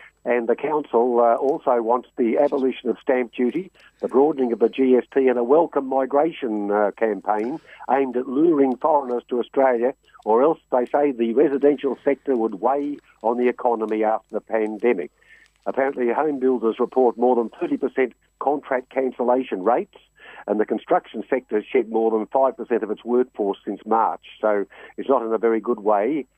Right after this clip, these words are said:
Uh, Council Chief Ken Morrison said that this would help restart the economy, expected to shrink by ten percent in the June quarter, with the housing sector a key element in recovery.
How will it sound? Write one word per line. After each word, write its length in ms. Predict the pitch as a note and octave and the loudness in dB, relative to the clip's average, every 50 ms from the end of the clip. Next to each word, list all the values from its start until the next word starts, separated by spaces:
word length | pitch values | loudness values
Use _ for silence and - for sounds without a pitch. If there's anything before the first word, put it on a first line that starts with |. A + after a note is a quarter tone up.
| _ _ _ - | _ _ _ -2
Uh, 140 | G2 G#2 | -2 -2
Council 420 | - - D3+ D#3 D3 B2+ - B2+ A#2 | 0 0 -2 -2 -2 -2 -2 -4 -4
Chief 240 | - - C#3+ B2+ B2 - | -2 0 0 0 0 -2
Ken 260 | - C#3 C3 B2 A2+ | -2 -2 -2 0 2
Morrison 500 | B2 C3 C3 C3 B2 - - A2 G#2+ G#2 - _ _ _ _ _ | 2 2 2 0 -2 -6 -6 -8 -8 -8 -8 _ _ _ _ _
said 160 | - C3 B2 A2 | -2 -2 0 2
that 160 | A#2 A2 - | 0 0 0
this 120 | - E3 D#3 - - | -2 -4 -4 -2 -2
would 140 | C3 A2+ | -2 -2
help 240 | G2+ - F3+ F3 - _ _ - | 0 0 -2 -2 -2 _ _ -8
restart 540 | - C3+ F3 G3+ - - - B2+ A#2 A2+ - - | -4 -2 -2 -2 -2 -2 0 2 2 0 0 -4
the 80 | A2+ | -6
economy, 580 | G#2 - - B2+ B2 A#2+ A#2+ A#2 A#2+ A#2+ A#2 A2 - - - - - | -6 -4 -2 -4 -4 -2 -4 -4 -4 -4 -4 -6 -8 -14 -20 -16 -14
expected 420 | - A2 - - C3 A2+ - A2+ G#2+ | -14 -8 -4 -2 -2 -2 -4 -8 -12
to 60 | G#2 | -12
shrink 300 | - - C3+ B2+ A#2 - | -6 -2 0 0 0 0
by 160 | - A2+ G#2+ G#2+ | 0 0 0 0
ten 240 | - - C3+ B2+ | 0 -2 -2 -2
percent 400 | G#2+ - A2+ - - A2 G#2+ F#2+ | -2 -6 -8 -4 -2 -2 -2 -2
in 80 | A2 G#2 | -2 -4
the 100 | G#2 G2+ | -4 -4
June 300 | F#2 A2 A2+ A2+ A2 G#2 | -2 0 0 0 0 -2
quarter, 440 | - - B2+ C3 B2 - C3 B2 A#2 _ _ - - _ _ | -2 0 2 2 2 2 0 -2 -4 _ _ -20 -20 _ _
with 140 | G#2 F#2+ - | -6 -4 -2
the 80 | G#2+ F#2 | -2 -2
housing 400 | - C#3 C#3+ C3+ A2+ A2 A2 G2 - | -2 -2 -4 -4 -6 -8 -8 -6 -2
sector 400 | - A2+ - _ - A#2+ A2 G#2 - _ _ - | -2 -2 -2 _ 0 -2 -2 -2 -4 _ _ -8
a 100 | G2 F#2+ | -6 -6
key 280 | - - C3 B2+ A#2 A2+ | -2 0 0 2 4 4
element 320 | A2 A2 G#2+ G#2+ G#2+ G2+ A2 | 4 4 2 0 -2 -2 -2
in 120 | G#2+ G2+ | -2 -2
recovery. 640 | G2+ G#2 G#2 - - A#2 G#2+ F2+ D#2+ D#2 C#2+ C#2+ | 0 0 0 0 0 0 -2 -2 -4 -10 -20 -20